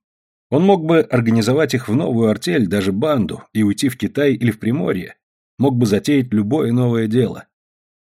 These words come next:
Но смелые и предприимчивые люди найдутся там и без него. Ксенька вскочила и протирала глаза. «Мне пора печь топить». «Я тебе помогу», сказал Сашка. «Да, иди.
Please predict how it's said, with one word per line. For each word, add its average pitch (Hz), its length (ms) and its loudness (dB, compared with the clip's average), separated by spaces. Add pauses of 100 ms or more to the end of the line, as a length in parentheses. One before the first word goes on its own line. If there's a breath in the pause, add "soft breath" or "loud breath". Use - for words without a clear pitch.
(120)
Но 104 120 0
смелые 165 460 2
и 139 140 -6
предприимчивые 107 760 0
люди 127 220 2
найдутся 101 480 -2
там 101 220 -4
и 104 140 -10
без 85 200 -8
него. 82 360 -10 (760)
Ксенька 170 380 2
вскочила 160 560 0
и 151 200 0
протирала 101 500 0
глаза. 90 460 -6 (500)
«Мне 131 180 4
пора 143 220 2
печь - 280 0
топить». 110 400 -2 (380)
«Я 143 200 4
тебе 151 260 0
помогу», 139 680 2
сказал 87 340 -4
Сашка. - 460 -10 (340)
«Да, 139 340 6
иди. 156 420 2